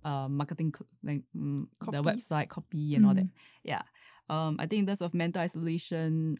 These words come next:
Speaker 1: I began to find friends, um, people who were much older than me, who befriended me because they started their own business. Yeah, so I started to find my own tribe, my own community of people. Um, sure, I still have friends, you know, who are my age, and we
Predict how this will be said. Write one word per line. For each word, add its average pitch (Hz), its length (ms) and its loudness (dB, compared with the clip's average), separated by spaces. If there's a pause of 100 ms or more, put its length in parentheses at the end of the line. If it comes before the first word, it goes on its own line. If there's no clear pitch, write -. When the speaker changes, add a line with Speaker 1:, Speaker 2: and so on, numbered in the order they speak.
Speaker 1:
I 151 220 0
began 185 260 -2
to 339 80 -2
find 226 260 2
friends, - 440 -2
um, 151 380 -2 (340)
people 196 220 0
who 180 160 -2
were 147 80 -2
much 151 340 -2
older 160 260 2
than 143 180 2
me, 143 440 2
who 143 180 0
befriended 170 480 0
me 170 140 0
because 165 260 -4
they 156 80 -4
started 151 300 -4
their 143 100 -4
own 139 160 2
business. 143 480 -6 (400)
Yeah, - 240 -4
so 180 160 -4
I 175 60 2
started 196 220 2
to 214 60 -2
find 175 180 2
my 156 100 2
own 165 240 2
tribe, - 340 -2
my 151 100 -2
own 170 140 0
community 143 480 -2
of 151 140 -4
people. 202 420 -6 (320)
Um, 147 300 2
sure, 208 180 2
I 185 60 6
still 240 220 4
have 175 200 0 (120)
friends, 151 320 0
you 143 60 0
know, 143 160 0
who 151 100 -4
are 147 100 0
my 139 260 0
age, 160 300 0
and 147 260 2
we 147 120 -2